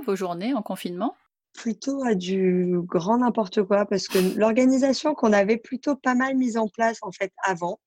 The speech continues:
Speaker 2: à savoir, euh, petit-déj, euh, matin école, après-midi, euh, activité, euh, qui était assez calée, euh, bah, ça a complètement volé en éclats avec le confinement. J'étais plus du tout mi-, motivée à faire de l'école, mais à Vaille, quand même, beaucoup on demande de ça.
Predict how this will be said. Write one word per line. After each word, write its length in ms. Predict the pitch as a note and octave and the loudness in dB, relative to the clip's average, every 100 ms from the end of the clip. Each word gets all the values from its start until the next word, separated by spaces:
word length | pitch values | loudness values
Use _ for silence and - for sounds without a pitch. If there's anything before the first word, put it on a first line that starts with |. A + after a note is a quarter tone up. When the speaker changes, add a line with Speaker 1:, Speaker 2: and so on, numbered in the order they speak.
| _ | _
Speaker 2:
à 100 | F#3 | -4
savoir, 500 | F3+ G3+ F3+ F#3+ G3 F#3 | -2 0 0 0 0 0
euh, 100 | E3+ | -4
petit-déj, 920 | - - F3+ G3 G3 F#3+ G3 G3 F#3+ | -6 -16 -4 0 4 2 2 -2 0
euh, 260 | F#3 F3+ F3 | 2 2 0
matin 380 | F3+ F#3+ G3+ F#3+ | 0 -2 -4 -2
école, 600 | F#3 G3 G3 F#3+ F#3+ F#3 | -2 -2 0 2 2 0
après-midi, 760 | F3+ - F#3 F#3 F3 F3+ F#3 | -2 -4 -2 -2 -2 0 0
euh, 200 | E3+ E3 - - | 0 -4 -10 -10
activité, 880 | F3+ - F#3+ F3+ F3+ - F#3+ F#3+ F#3 | -8 -8 -6 -4 -4 2 4 6 4
euh, 320 | F3 E3 E3 D#3+ _ | 2 -4 -8 -12 _
qui 100 | - | -4
était 140 | F#3 B3+ | 0 0
assez 240 | F3+ A#3+ | 0 -2
calée, 500 | A#3 G#3+ G3+ A3 C4+ - _ _ _ _ F#3+ | 0 2 4 4 2 -6 _ _ _ _ -4
euh, 140 | F#3 | -2
bah, 140 | F3 E3+ | 0 -4
ça 320 | - F3+ E3 | -4 -4 -2
a 40 | E3 - | -4 -8
complètement 400 | C4+ A#3+ A#3 A3 | -4 -2 0 0
volé 200 | G#3 G#3+ | 0 0
en 140 | G3+ | -2
éclats 300 | F#3+ G3 G#3+ | -4 -4 -4
avec 220 | F#3+ F3 | -4 -4
le 80 | F#3+ | -6
confinement. 580 | F#3 - F#3 F3+ F3+ C#4 _ _ _ | -10 -10 -4 -4 -4 -8 _ _ _
J'étais 320 | - F#3 F#3 | -8 -4 -4
plus 200 | F#3 - | -4 -4
du 160 | A3+ A#3 | -2 0
tout 140 | B3 | 2
mi-, 180 | A#3 A3+ | 2 2
motivée 480 | A3 G#3 - G#3+ G#3+ | 0 -2 -4 -2 0
à 80 | G#3+ | -2
faire 220 | - G3+ | -2 -2
de 80 | G3 | 0
l'école, 500 | G3 F#3+ G#3+ G#3 G#3 | 0 0 -2 -2 -2
mais 200 | F#3 F3 | -2 -4
à 140 | E3+ | -6
Vaille, 220 | E3+ G3 F#3+ | -4 -4 -2
quand 100 | F3+ | -2
même, 160 | F3+ | -2
beaucoup 300 | F3+ G3+ A3 | -2 -4 -2
on 40 | G3+ | 0
demande 320 | F#3+ G3+ F#3+ | 0 0 -2
de 80 | F#3 | -2
ça. 280 | - F#3+ | -4 -8